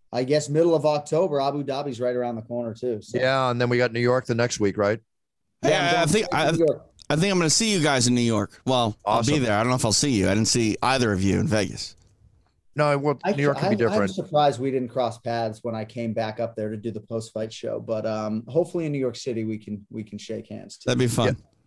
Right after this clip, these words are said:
Speaker 2: I'm gonna come all the way back to L A. Assume you're going back to Florida and then back to New York, right, Sean?
Speaker 1: No, I'm staying the whole time.
Speaker 2: Oh, you are? Yeah, I can't do that. I gotta get back. Okay, everybody, thank you for tuning in. Thank you for your videos coming in on Cameo, your Cameo orders, your orders for Bruce Buffer dot com. You are keeping me very, very, very busy, and I'm loving every single minute of it.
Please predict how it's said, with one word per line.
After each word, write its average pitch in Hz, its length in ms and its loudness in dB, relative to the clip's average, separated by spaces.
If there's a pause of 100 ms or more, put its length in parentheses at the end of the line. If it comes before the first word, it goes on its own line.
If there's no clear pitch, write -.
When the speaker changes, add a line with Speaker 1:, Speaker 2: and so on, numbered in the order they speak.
(120)
Speaker 2:
I'm 139 160 2
gonna 165 140 2
come 156 120 2
all 143 120 4
the 143 60 4
way 139 100 4
back 131 240 2
to 127 60 2
L 117 160 4
A. 123 100 4
Assume 113 280 -2
you're 113 80 2
going 110 160 2
back 110 160 2
to 104 100 -2
Florida 104 320 4
and 101 80 0
then 98 100 0
back 95 220 0
to 98 60 -4
New 92 100 0
York, 76 240 -2
right, 87 160 0
Sean? 104 260 -2
Speaker 1:
No, 127 200 2
I'm 127 100 -2
staying 131 300 -4
the 123 80 -2
whole 131 160 2
time. 117 420 -6 (220)
Speaker 2:
Oh, 113 100 2
you 107 180 2
are? 117 200 2
Yeah, 101 180 2
I 95 60 0
can't 90 260 -6
do 80 140 -12
that. 73 120 -12
I 76 60 -14
gotta 80 160 -12
get 76 140 -14
back. 73 200 -12 (760)
Okay, 160 480 2
everybody, 139 340 4
thank 139 300 0
you 139 60 -6
for 131 80 -4
tuning 131 320 0
in. 143 280 0
Thank 131 260 0
you 127 60 -6
for 117 100 -6
your 120 140 -2
videos 131 500 0
coming 120 260 -6
in 127 180 0
on 110 140 0
Cameo, 123 440 0
your 113 180 2
Cameo 117 420 2
orders, 117 360 4
your 104 120 2
orders 107 240 2
for 107 80 -6
Bruce 107 240 -2
Buffer 104 260 -2
dot 98 160 0
com. 110 300 -2
You 101 100 0
are 95 80 0
keeping 101 260 -4
me 95 120 -2
very, 101 280 2
very, 92 280 0
very 90 240 0
busy, 87 400 -2
and 87 100 -4
I'm 87 100 -6
loving 90 240 -2
every 87 200 -4
single 90 240 -6
minute 110 260 0
of 117 140 0
it. 117 100 2